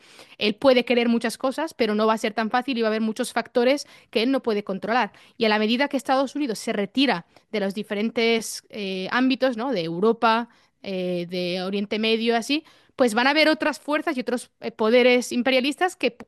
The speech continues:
entren en ese vacío que, que deja Estados Unidos, ¿no? Y eso puede llevar a, a más conflictos, más guerras, guerras regionales y enfrentamientos directos entre todos estos poderes. Así que no depende de Trump si hay caos político, económico, imperialista, ¿no? a nivel mundial.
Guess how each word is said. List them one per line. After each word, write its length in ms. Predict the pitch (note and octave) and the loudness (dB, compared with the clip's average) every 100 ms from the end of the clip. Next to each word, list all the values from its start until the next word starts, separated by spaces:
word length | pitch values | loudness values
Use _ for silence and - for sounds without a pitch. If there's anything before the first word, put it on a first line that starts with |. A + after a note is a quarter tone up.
| _ | _
entren 380 | B3 F4 F4+ B3 | -2 -2 0 0
en 120 | G#3 | 0
ese 280 | G#3+ A3+ G#3 | -4 -4 -2
vacío 420 | G#3+ - C4+ G#3+ | -4 -2 -2 -2
que, 200 | - F#3 | -4 -8
que 120 | G#3+ | -6
deja 200 | F#3+ G3+ | -6 -6
Estados 340 | G#3 G#3 G#3 G#3+ | -6 -4 -4 -4
Unidos, 320 | D4+ C4+ G3 | -4 -2 -4
¿no? 140 | C#4 - - - | -8 -10 -20 -6
Y 60 | |
eso 140 | A#3 A#3+ | -2 2
puede 260 | C4+ B3+ | 4 4
llevar 300 | G#3+ A3 A3+ | 4 2 2
a, 60 | A3+ | 0
a 220 | G#3+ G#3 | -2 -2
más 320 | G#3 A3+ A3 | -2 -2 -2
conflictos, 560 | - A3 - G#3+ A#3 G#3+ | -6 -8 -8 -8 -6 -4
más 160 | A3 A3 | -4 -2
guerras, 320 | G#3+ G#3+ A3 | -4 -4 -4
guerras 220 | A3 G#3+ | -2 -2
regionales 580 | G#3+ - G#3 A3 B3 - - - | -6 -6 -4 -4 -6 -12 -20 -6
y 100 | A3+ | -4
enfrentamientos 580 | G#3+ G#3+ G#3 G3 G#3 G#3 | -2 -4 -4 -4 -4 -2
directos 380 | G3+ G3 G#3+ G3 | -4 -4 -6 -8
entre 180 | F#3+ | -8
todos 220 | F3+ G3 F#3 | -6 -6 -6
estos 240 | - F#3+ | -12 -12
poderes. 360 | - F#3+ G#3+ G3 | -8 -6 -6 -6
Así 200 | E3+ G#3+ | -8 -4
que 200 | A3 - - - | -4 -6 -16 2
no 120 | B3+ | 4
depende 340 | D4 C4+ B3+ | 4 2 2
de 100 | A3 | 0
Trump 340 | G#3 C4 G#3 - _ _ | 0 -2 -2 -6 _ _
si 140 | - | -4
hay 240 | G#3 G#3 - | -2 -2 -4
caos 360 | B3+ A3 A3 - | -2 0 0 -4
político, 580 | A3 A3+ G#3 - A3+ A3+ | -4 -4 -6 -2 -2 -2
económico, 760 | A3 A3 A#3 A#3+ A3 A3+ G#3+ - | -2 0 2 2 2 0 0 -4
imperialista, 800 | - A3 G#3+ G3+ A3 A3 - A3 | -6 -4 0 0 -2 -4 -2 -2
¿no? 160 | G#3 A3 | -2 -2
a 120 | G#3 | -2
nivel 260 | F#3+ F#3+ G#3 | -4 -4 -2
mundial. 480 | G#3+ A3 A#3+ C4 | -2 2 2 0